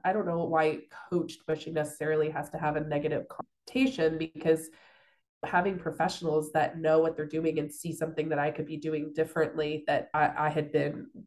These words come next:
we had been trying for hours, different things. So it was extremely helpful and ended up being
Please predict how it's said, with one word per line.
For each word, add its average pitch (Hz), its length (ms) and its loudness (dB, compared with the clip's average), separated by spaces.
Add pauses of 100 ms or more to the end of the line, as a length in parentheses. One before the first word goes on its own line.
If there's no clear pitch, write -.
(180)
we 165 200 0
had 156 140 -2
been 151 220 -4
trying - 600 2
for - 420 -2 (260)
hours, 165 440 4
different - 180 -6 (360)
things. - 400 -4
So 147 380 4
it 160 140 0
was 156 380 0
extremely 165 540 -4
helpful 147 500 2
and 156 320 -4
ended 151 220 -2
up - 240 0 (200)
being - 520 -8